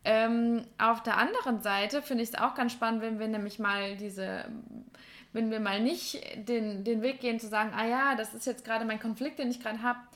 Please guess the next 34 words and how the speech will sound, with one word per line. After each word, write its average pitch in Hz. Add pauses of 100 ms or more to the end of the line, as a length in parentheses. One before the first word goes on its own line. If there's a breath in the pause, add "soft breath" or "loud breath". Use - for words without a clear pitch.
(380 loud breath)
äh, 220
d-, -
oder 214
dass 214
es -
gerade 220
so 220
schwierig 285
ist, 247
liegt 240
daran, 226
dass -
das, 226
was 208
ich 262
will 247
und 233
was 226
die -
andere 240
Person 226
will, 214
nicht 214
zusammenpasst 285
oder 226
dass 214
quasi 214
meine 214
Eigenwilligkeit 240
zu 220
wenig 226
Raum 233
hat." 277 (680 loud breath)
Ähm, 226